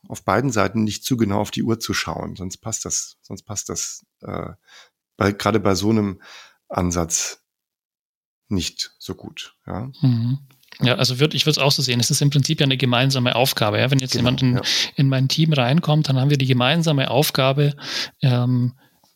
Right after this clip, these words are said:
Speaker 2: diese, diese Person weiterzuentwickeln, weiterzubilden, das, die nächsten Level zu erreichen von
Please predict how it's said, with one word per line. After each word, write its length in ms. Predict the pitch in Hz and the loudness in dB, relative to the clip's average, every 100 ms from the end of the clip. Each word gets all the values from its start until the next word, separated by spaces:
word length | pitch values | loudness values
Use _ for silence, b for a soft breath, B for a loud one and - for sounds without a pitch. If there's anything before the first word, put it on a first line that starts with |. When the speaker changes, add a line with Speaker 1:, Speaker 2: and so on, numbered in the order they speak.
| _ _ _ _ _ _ _ _ - | _ _ _ _ _ _ _ _ 0
Speaker 2:
diese, 280 | 135 135 | 2 2
diese 260 | 127 147 135 | 0 2 2
Person 420 | 127 120 123 135 | 2 2 2 2
weiterzuentwickeln, 840 | 117 131 135 - 139 120 127 127 117 | 2 2 0 0 0 0 0 2 2
weiterzubilden, 640 | 120 - - 127 123 120 | 2 0 0 0 2 0
das, 180 | 123 - | -2 0
die 100 | 120 | 0
nächsten 280 | 123 - 123 | 0 2 2
Level 260 | 113 127 | 4 2
zu 140 | - 139 | 0 0
erreichen 420 | 117 117 127 123 | 0 0 2 0
von 360 | - 123 120 | 2 2 0